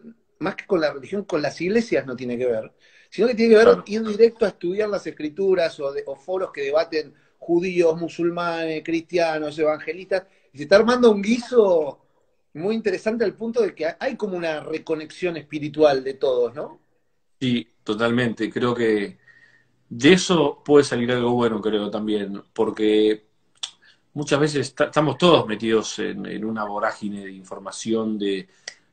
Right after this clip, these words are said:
Speaker 2: de velocidad, ¿no? Eh, cada vez la vida es más rápida y es todo más, eh, cuen-, cuesta conectarse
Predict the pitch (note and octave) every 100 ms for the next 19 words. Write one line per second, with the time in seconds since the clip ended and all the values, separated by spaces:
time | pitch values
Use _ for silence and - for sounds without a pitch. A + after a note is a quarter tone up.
0 | _ G2+ G2+ G2 - G2+ G#2 A2+ A2 G#2+
1 | A2 A2+ A2 G2 F#2 F#2 F2+ F2 - _
2 | _ _ _ - A2+ C3+ B2+ B2+ B2 A2+
3 | A#2 B2+ C3 B2 B2 A#2+ A2 G#2 - A#2+
4 | A2+ A#2 A2+ - - - _ _ _ _
5 | _ _ _ - - _ - - E3 F3
6 | - - F#3 F#3 C#3 B2+ - C#3+ A#2 -
7 | F#2+